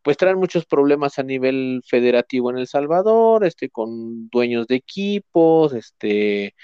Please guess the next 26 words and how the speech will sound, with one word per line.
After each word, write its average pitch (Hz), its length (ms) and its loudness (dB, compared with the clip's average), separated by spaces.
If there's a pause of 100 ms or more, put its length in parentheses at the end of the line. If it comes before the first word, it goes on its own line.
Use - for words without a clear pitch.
(320)
representantes, 131 1300 -2
etcétera, 113 420 -8
etcétera. 131 380 0
O 135 40 2
sea, 185 140 0
ese 214 340 0
es 226 140 -6
como 226 300 2
un 208 360 0
mini 147 360 -6
México, - 640 -10 (520)
pero 104 240 -2
con 123 200 -4
esos - 280 -8
problemas 131 540 -2
mucho 107 380 -12
más 113 280 -6
acentuados 135 760 -2 (320)
y, 202 100 -6
pues, - 220 0
obviamente, 127 920 0
se, 98 360 -4 (420)
se - 280 -16
nota 160 320 -4
ese 165 220 0
resultado 165 840 -2